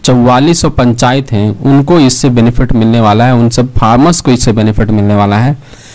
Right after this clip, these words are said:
बस आपको ये बताना है कि Play Store पे ये जो app available है किस नाम से available है, मतलब इस ऐप का नाम क्या है और किसके collaboration से ये बना है, कौन कौन मिलकर इसको बनाए हैं। दो answer होंगे, सबसे पहले है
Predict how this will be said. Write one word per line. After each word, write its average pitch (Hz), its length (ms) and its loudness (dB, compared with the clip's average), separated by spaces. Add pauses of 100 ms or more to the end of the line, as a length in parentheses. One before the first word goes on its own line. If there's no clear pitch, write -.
(160)
बस 165 200 0
आपको 180 260 0
ये 160 280 2
बताना 175 360 2
है 170 240 2
कि 180 120 0
Play 165 340 2
Store 170 220 0
पे 165 140 0
ये 160 160 4
जो 165 160 2
app - 260 -2
available 139 520 2
है 151 60 0
किस 139 300 -2
नाम 131 220 2
से 135 140 0
available 135 420 2
है, 139 80 2
मतलब 127 440 0 (420)
इस - 240 0
ऐप 143 260 -2
का 175 120 0
नाम 139 360 2
क्या 147 200 0
है 151 120 0
और 156 100 0
किसके 160 560 -2
collaboration 160 1000 0
से 175 160 0
ये 165 120 4
बना 131 240 0
है, 98 140 -4
कौन 156 300 0
कौन 190 160 2
मिलकर 147 420 2
इसको 180 260 0
बनाए 123 280 2
हैं। 95 200 -2 (460)
दो 180 220 2
answer 190 340 0
होंगे, 110 240 0
सबसे 175 280 -2
पहले 185 240 2
है 185 280 0